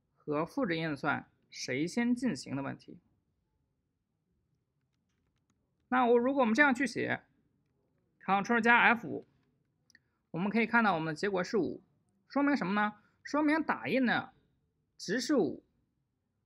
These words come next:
啊，打印的值是五，说明什么呢？说明这一句它并没有自增，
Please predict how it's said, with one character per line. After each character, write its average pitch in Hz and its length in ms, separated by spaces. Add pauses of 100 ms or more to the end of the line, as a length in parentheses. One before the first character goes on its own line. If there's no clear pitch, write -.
(580)
啊， 156 160
打 165 260
印 233 80
的 233 80
值 185 160
是 202 140
五， 120 260 (420)
说 285 160
明 320 80
什 233 140
么 247 60
呢？ 247 220 (280)
说 - 160
明 320 180
这 330 120
一 254 120
句 226 400 (560)
它 269 220
并 311 340
没 202 80
有 180 160
自 - 240
增， 233 360